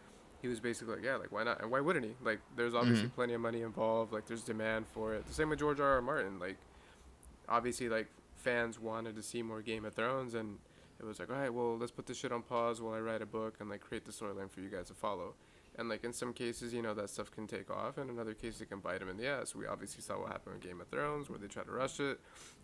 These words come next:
Speaker 1: In this case, I mean, say what you will about The Lost World, but I, I, I think it worked out for both of them.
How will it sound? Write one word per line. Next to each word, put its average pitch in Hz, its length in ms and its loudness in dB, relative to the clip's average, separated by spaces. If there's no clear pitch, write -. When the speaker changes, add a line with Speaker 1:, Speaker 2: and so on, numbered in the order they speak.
Speaker 1:
In 123 140 -2
this 123 180 0
case, 117 440 0
I 117 60 0
mean, 117 240 0
say 117 200 0
what 113 200 -2
you 117 60 -4
will 113 180 0
about 104 520 2
The 120 60 -2
Lost 107 380 -2
World, 113 440 2
but 110 260 2
I, 110 180 4
I, 107 320 -2
I - 20 -2
think 120 180 -6
it 90 100 -4
worked 104 340 -2
out 92 220 0
for 95 80 -8
both 107 300 -2
of 92 80 -8
them. 90 220 -2